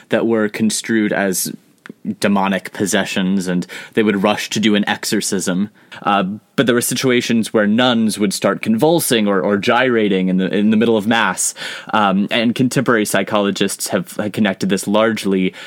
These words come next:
to, uh, their, their shared repressive conditions.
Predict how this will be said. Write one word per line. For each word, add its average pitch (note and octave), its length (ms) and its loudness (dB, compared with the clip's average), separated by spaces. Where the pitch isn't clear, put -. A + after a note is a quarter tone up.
to, F#2+ 560 2
uh, D#2+ 200 0
their, G2 380 0
their G#2 260 0
shared G#2 760 0
repressive F#2+ 720 -2
conditions. - 760 -2